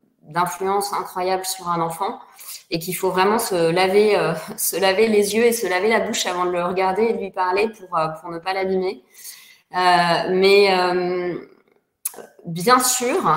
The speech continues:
euh, que, euh, un des éléments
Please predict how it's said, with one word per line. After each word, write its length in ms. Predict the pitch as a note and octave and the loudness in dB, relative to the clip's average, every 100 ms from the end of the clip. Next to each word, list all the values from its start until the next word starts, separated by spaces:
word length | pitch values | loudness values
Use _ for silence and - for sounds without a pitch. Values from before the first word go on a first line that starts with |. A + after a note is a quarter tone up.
| - - - - | -2 -10 -12 -6
euh, 220 | E3+ D#3 - F#3+ | -4 -4 -6 2
que, 60 | |
euh, 480 | F#3+ F#3+ F#3+ D#3+ D#3 - | 4 4 2 -2 -2 4
un 160 | A3+ | 4
des 320 | A3 A3 G3 G#3 | 6 2 2 4
éléments 500 | G#3 G#3 G#3+ G#3 | 4 4 2 0